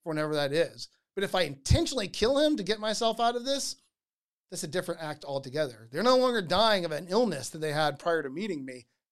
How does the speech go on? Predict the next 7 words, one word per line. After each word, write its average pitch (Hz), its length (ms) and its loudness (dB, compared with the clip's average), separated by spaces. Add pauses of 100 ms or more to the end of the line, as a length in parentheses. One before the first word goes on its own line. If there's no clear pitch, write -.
(200)
I'm 202 480 2
killing 180 560 -4
them. 113 320 -14 (760)
And 156 140 -4
that's 170 160 -2
a 160 60 -4
different 143 380 -4